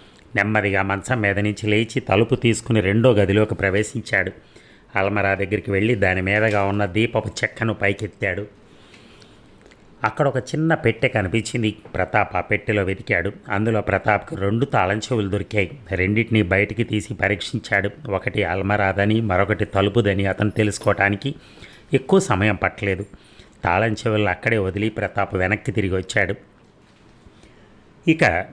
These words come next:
మర్నాడు ప్రతాప్ మంజులతో రాత్రి పది గంటల వరకు కబుర్లు చెప్తూ గడిపాడు. మంజుల కూడా ప్రతాప్ తన పట్ల కనపరుస్తున్న ప్రేమకు ఉబ్బిపోయింది. తను అర్ధరాత్రి వేళ ఎక్కడికో వెళ్ళొస్తున్న సంగతి ప్రతాప్కు తెలియదని ఆమె ఉద్దేశం.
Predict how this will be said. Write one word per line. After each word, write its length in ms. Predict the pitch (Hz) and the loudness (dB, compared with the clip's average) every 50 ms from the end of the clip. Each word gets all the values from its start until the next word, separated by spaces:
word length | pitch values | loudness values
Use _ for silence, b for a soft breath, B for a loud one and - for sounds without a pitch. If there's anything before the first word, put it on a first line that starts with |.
| - | -6
మర్నాడు 500 | 110 107 110 113 120 135 151 160 165 147 | 0 2 2 2 4 4 4 4 4 2
ప్రతాప్ 500 | 135 - 110 110 - - 120 117 - - | 2 2 0 0 2 2 2 2 2 2
మంజులతో 540 | 104 104 110 117 113 127 120 113 - - 113 | 0 2 2 4 4 4 4 4 4 4 2
రాత్రి 360 | 101 92 95 107 - - 113 | 4 4 4 2 2 0 -4
పది 280 | 104 - 101 95 98 110 | 0 0 0 0 2 0
గంటల 180 | 113 98 104 107 | 0 0 2 2
వరకు 260 | 104 104 104 - 131 | 2 0 0 -4 -6
కబుర్లు 360 | - - 98 85 117 110 120 | -2 -2 0 0 0 0 0
చెప్తూ 360 | - - 113 - - - 110 | -2 -2 -4 -2 0 0 2
గడిపాడు. 460 | 95 95 87 90 - 101 92 85 85 - - - - - | 2 2 0 2 0 0 2 2 0 -4 -6 -14 -14 -10
మంజుల 400 | 98 87 92 110 107 113 113 107 | -6 -4 -2 0 2 2 2 2
కూడా 260 | - - 98 92 92 | 2 2 2 2 2
ప్రతాప్ 500 | - - 98 95 - 113 104 - - - | 2 2 0 2 4 4 2 2 2 0
తన 100 | 101 95 | -2 0
పట్ల 300 | 87 - 98 - - 113 | 0 0 -2 -2 -2 -4
కనపరుస్తున్న 720 | - - 98 98 85 - 101 104 101 - - 113 104 98 | -2 -2 -2 -2 0 0 0 -2 -2 -2 -2 -2 -2 0
ప్రేమకు 580 | 90 - 95 95 95 104 104 - 107 104 98 98 | 0 2 2 2 2 2 0 0 0 0 0 0
ఉబ్బిపోయింది. 720 | 95 92 110 117 - - 101 87 85 87 95 113 113 113 B B B B B B B B B - | 0 0 0 0 0 0 -2 -2 -2 0 0 0 0 -2 B B B B B B B B B 2
తను 160 | - 113 110 98 | 4 4 6 6
అర్ధరాత్రి 580 | 98 104 - - 101 127 127 117 - - 110 | 4 2 2 2 2 4 4 4 2 2 2
వేళ 180 | 113 107 101 98 | 4 4 4 4
ఎక్కడికో 320 | 95 - 113 107 - - | 2 2 0 0 2 2
వెళ్ళొస్తున్న 560 | 117 104 98 95 95 104 117 - - - 113 | 2 2 2 2 2 0 0 -2 -2 0 0
సంగతి 380 | 104 - - 104 101 101 98 110 | 0 0 0 0 0 0 -2 -2
ప్రతాప్కు 480 | - - 95 90 - 104 98 - 92 107 | -4 -2 -2 0 0 0 0 0 -2 -4
తెలియదని 520 | - 101 98 95 104 107 98 98 95 98 | -2 -2 -2 2 2 2 2 2 2 2
ఆమె 200 | 92 90 87 90 | 0 0 0 0
ఉద్దేశం. 580 | 92 90 92 76 82 101 98 92 - - 123 | 0 0 -2 -2 0 0 0 0 0 -4 -8